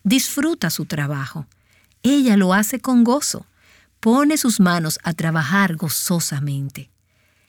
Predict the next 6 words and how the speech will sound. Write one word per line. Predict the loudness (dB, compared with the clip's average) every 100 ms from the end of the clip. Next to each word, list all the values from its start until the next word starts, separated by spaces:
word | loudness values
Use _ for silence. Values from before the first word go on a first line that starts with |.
| _ _ _
Esto | -4 -2 -2
no | 0
implica | 0 0 -2 0
que | 0
las | 0 -2
tareas | -2 -2 0 0 -2 -4 -12